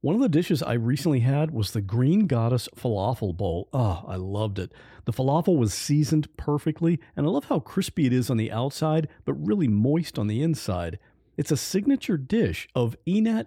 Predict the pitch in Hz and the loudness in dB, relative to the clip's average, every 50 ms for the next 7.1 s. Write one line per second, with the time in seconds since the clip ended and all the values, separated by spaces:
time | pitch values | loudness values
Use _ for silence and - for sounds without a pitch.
0 | - - 120 117 117 120 123 135 151 190 226 220 123 95 92 87 90 - _ _ | -4 -2 -2 0 2 2 4 4 4 4 4 4 2 2 0 -2 -4 -6 _ _
1 | _ _ _ - - - 202 220 208 - 185 208 196 156 143 151 156 147 113 104 | _ _ _ -12 -4 -2 -2 0 2 2 2 4 4 4 4 4 4 2 2 2
2 | 104 135 160 156 127 110 107 95 98 101 - - - 151 143 123 107 - - 123 | 2 2 2 2 2 2 0 0 -2 -4 -4 -2 0 2 2 2 2 0 0 -2
3 | 113 - 165 170 139 117 - - 147 143 131 113 104 107 104 104 - 120 113 107 | 0 0 -2 0 0 -2 -2 0 0 0 0 0 0 -2 -2 -2 -2 0 0 0
4 | 113 131 123 113 107 95 - - - - - - - - 123 123 123 120 175 170 | 2 2 2 2 2 0 -2 -6 -20 -20 -20 -16 -8 -4 -2 0 2 2 2 2
5 | 123 143 196 - - 139 110 113 113 117 120 113 113 107 107 110 127 147 180 202 | 2 0 0 2 2 0 2 2 2 2 2 0 0 -2 -2 -4 -2 -2 -2 -2
6 | - - 170 165 165 170 143 135 120 - - 165 175 214 254 240 156 98 95 110 | -2 -2 0 0 0 2 0 0 -2 -2 -2 -2 0 2 2 4 4 4 2 2
7 | 110 | 0